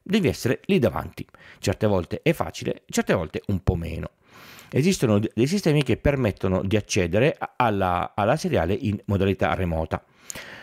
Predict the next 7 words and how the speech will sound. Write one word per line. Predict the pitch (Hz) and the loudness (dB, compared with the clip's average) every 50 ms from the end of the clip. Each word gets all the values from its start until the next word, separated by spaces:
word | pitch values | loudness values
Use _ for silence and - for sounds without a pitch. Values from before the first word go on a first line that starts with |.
| - - - | -20 -14 -12
Quando | - - - 175 175 156 127 | -8 0 2 2 4 4 4
lavoravo | 117 120 127 139 139 127 110 104 104 - _ _ _ - | 4 4 6 6 4 4 4 2 0 -2 _ _ _ 0
nel, | 107 104 107 104 101 - - _ _ - | 2 2 4 2 0 -2 -6 _ _ 0
nel | 104 104 98 92 | 0 2 2 0
posto | - _ - 117 107 - - 101 90 - _ _ _ _ | 0 _ 0 0 0 0 -4 -6 -6 -6 _ _ _ _
prima | - 107 107 117 123 113 95 92 - - | 2 2 2 4 2 2 2 0 0 -2
del, | - 92 95 101 98 | -2 0 0 0 0